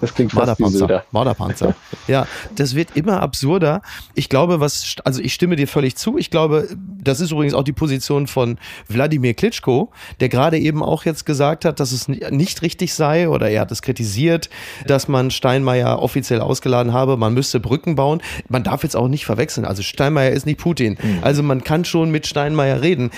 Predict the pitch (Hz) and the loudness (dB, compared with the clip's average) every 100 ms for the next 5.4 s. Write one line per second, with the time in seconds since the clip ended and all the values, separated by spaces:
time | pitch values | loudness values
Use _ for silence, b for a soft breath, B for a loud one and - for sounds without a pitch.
0 | B - 127 131 151 127 147 160 131 - | B -2 2 2 0 0 -2 0 0 0
1 | - 147 - 160 156 139 127 147 - 143 | -2 -2 0 0 0 0 2 0 -2 0
2 | 139 - 120 - 160 151 143 139 135 143 | 0 0 -4 -2 -6 -4 -2 0 -2 -2
3 | 131 127 - 123 175 - 117 120 127 139 | -4 -6 -2 0 0 -2 -4 0 2 0
4 | 160 131 - B B 120 127 139 131 113 | 0 -6 -8 B B 0 0 0 -2 -2
5 | - 156 175 104 | -2 0 2 -2